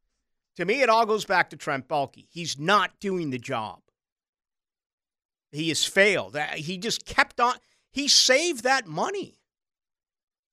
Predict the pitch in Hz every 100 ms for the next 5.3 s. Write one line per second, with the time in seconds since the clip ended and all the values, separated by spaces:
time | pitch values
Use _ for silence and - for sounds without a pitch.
0 | _ _ _ 208 233 - 320 - 269 277
1 | 320 277 247 - 220 226 - 185 170 185
2 | 262 269 240 254 185 120 202 214 226 -
3 | 285 196 - 196 269 277 254 - 220 226
4 | - 214 190 - 160 170 160 180 214 208
5 | 196 185